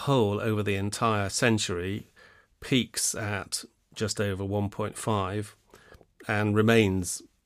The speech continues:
uh, around that level all the way to the end of the century. Um, scenario two, it peaks just below two and, and then slightly goes down.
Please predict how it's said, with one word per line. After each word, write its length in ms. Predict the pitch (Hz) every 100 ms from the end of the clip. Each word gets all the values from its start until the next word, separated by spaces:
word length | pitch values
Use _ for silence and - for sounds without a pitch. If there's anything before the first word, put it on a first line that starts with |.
| _ -
uh, 180 | 120 117
around 420 | 120 107 110 107
that 240 | 104 104 110
level 340 | 110 98 98
all 160 | 104 101
the 60 |
way 160 | 104 101
to 160 | 92 107
the 100 | 95
end 100 | 95
of 60 |
the 60 | 95
century. 540 | - 104 95 95 95 - _ _ _ _ _ _ - 113
Um, 340 | 113 110 110 -
scenario 400 | - 135 127 107
two, 420 | 101 135 117 110 - - - - - -
it 180 | 113
peaks 300 | - 123 -
just 220 | - 107 -
below 320 | 104 107 95
two 680 | - - 113 110 127 123 - -
and, 160 | 113 104
and 220 | 101 98
then 140 | 101
slightly 380 | 98 - 104 101
goes 240 | 98 98 95
down. 420 | 101 101 101